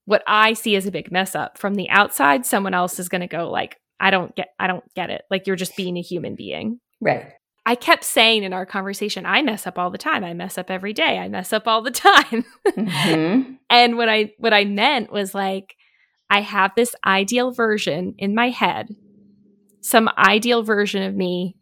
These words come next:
Speaker 1: who is just, as we've talked about in, in recent episodes, who's just perfect.
Speaker 2: Yes.
Speaker 1: And so every day, as I am just being my imperfect human self, I constantly feel like I am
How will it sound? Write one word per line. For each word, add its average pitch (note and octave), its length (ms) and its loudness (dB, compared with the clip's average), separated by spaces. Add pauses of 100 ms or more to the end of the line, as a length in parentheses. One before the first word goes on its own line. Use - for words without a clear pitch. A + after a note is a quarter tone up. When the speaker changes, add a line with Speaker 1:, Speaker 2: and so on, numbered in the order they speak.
Speaker 1:
who A3 140 0
is G#3 200 6
just, - 540 -4 (560)
as F#3 180 -2
we've G3+ 120 -6
talked G#3+ 280 0
about F3+ 360 -6 (500)
in, G3 280 -6
in F#3+ 140 -4
recent F#3+ 340 -4
episodes, F#3 480 -6
who's A#3 200 -2
just C4+ 240 -4
perfect. - 640 -2 (200)
Speaker 2:
Yes. F#3+ 360 -14 (400)
Speaker 1:
And A3+ 140 2
so - 320 4
every A#3 340 2
day, G#3 600 2 (200)
as G3+ 240 4
I G#3+ 120 0
am G#3 200 -2
just G#3 240 -8
being A3 400 2
my G3 260 -2
imperfect B3 680 -2
human A3 540 -4
self, G3+ 600 2 (100)
I G3+ 120 2
constantly G3 920 -4
feel F#3 180 -2
like F3 180 -4
I F#3 140 -2
am F3+ 280 -4